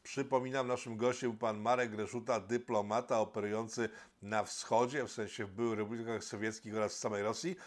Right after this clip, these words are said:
E, opowiedział o Czeczenach i kilku innych sytuacjach związanych z wojną, nie bezpośrednio na Ukrainie, ale o tym, co się dzieje na tyłach Rosjan. Polecam ten materiał.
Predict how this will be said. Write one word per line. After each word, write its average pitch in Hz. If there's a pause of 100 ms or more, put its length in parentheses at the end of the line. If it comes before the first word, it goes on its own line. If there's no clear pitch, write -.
(240)
E, 101
opowiedział 117
o 104
Czeczenach 156
i 123
kilku 120
innych 117
sytuacjach 110
związanych 104
z 98
wojną, 127 (440)
nie 151
bezpośrednio 117
na 104
Ukrainie, 104
ale 117
o 117
tym, 113
co 110
się 104
dzieje 113
na 107
tyłach 107
Rosjan. 139
Polecam 135
ten 120
materiał. 120